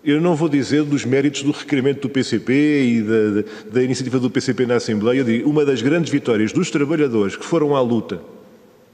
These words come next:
nestas empresas de limpeza e colocaram a questão em cima da mesa foi, hoje, na Assembleia da República, o senhor Ministro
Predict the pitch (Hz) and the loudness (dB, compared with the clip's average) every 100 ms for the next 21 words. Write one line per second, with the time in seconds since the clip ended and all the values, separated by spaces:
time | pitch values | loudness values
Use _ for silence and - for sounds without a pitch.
0 | _ _ _ 113 156 147 127 143 139 117 | _ _ _ -2 0 0 0 0 0 -2
1 | 117 120 123 - 110 - 90 - 113 - | -2 -2 -2 0 0 -2 -12 -12 -12 -6
2 | 127 120 156 143 117 110 120 113 117 117 | -4 -2 0 0 0 -2 -6 -4 -2 -2
3 | 107 110 131 143 147 - - - - - | -2 -2 -2 -4 -10 -16 -20 -20 -12 -2
4 | 143 117 90 - - - - - 139 120 | 2 2 -2 -10 -16 -18 -10 0 0 0
5 | 92 - - - - - 120 131 131 127 | -2 -10 -14 -20 -20 -10 -2 0 0 0
6 | 131 123 117 123 123 110 92 92 107 123 | 0 0 -2 -4 -2 -6 -6 -6 -4 -4
7 | - 127 123 123 - 98 | -2 -2 -2 -4 -4 -10